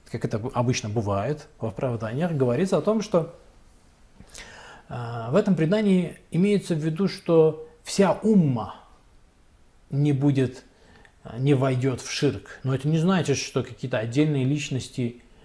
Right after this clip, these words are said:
не будут совершать ширка. Что отдельные личности не будут совершать ширка. Он, и они с-, приводят примеры, что вот после его святости посланника Аллаха, саллаллаху алейхи ва саллям, некоторые сподвижники, те люди, которые были вокруг его светлости, они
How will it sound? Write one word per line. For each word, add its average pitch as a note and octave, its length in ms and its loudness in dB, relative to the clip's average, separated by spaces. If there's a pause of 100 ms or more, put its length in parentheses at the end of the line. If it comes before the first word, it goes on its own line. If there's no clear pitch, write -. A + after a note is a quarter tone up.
(160)
не C3 80 0
будут C3+ 340 4
совершать B2 480 -4
ширка. - 420 -6 (1900)
Что B2 220 -4
отдельные B2+ 340 0
личности B2+ 400 -4
не B2 100 -2
будут B2+ 200 -2
совершать G#2+ 320 -10
ширка. - 240 -14
Он, G3+ 200 -6
и G#3 160 0
они D#3+ 180 2
с-, D3 240 -8
приводят C3+ 400 0
примеры, F3 320 -4
что C3 160 -6
вот E3+ 260 -2 (300)
после C3+ 340 0 (240)
его C3 160 -2
святости B2+ 340 -2
посланника B2+ 420 -4
Аллаха, D3+ 260 2
саллаллаху B2 500 -2
алейхи A2+ 200 -6
ва A#2+ 100 -8
саллям, F3+ 260 -2
некоторые E3+ 520 0 (260)
сподвижники, B2+ 840 -2 (540)
те C3+ 160 -2
люди, B2 240 -2
которые A#2+ 300 -6
были A#2 160 -4
вокруг A2+ 360 -6
его A2+ 160 -4
светлости, G#3 480 -2
они F3+ 380 0